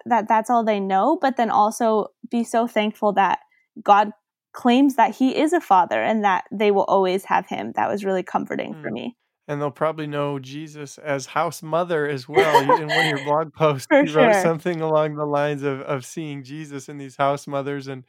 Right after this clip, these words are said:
Speaker 2: grabbing a hold of that metaphor. I mean, especially as you're talking about so many of the thankless things you did for these kids and the way these house mothers serve consistently and, and in a way that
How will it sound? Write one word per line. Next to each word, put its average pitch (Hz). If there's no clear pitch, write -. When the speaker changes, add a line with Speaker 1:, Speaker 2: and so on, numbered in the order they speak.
Speaker 2:
grabbing 147
a 139
hold 139
of 143
that 143
metaphor. 143
I 196
mean, 175
especially 180
as 143
you're 151
talking 160
about 143
so -
many 170
of 123
the 135
thankless 147
things 131
you 143
did 139
for 147
these 131
kids 139
and 156
the 147
way 143
these 143
house 147
mothers 135
serve 143
consistently 165
and, 147
and 151
in 151
a 143
way 143
that 139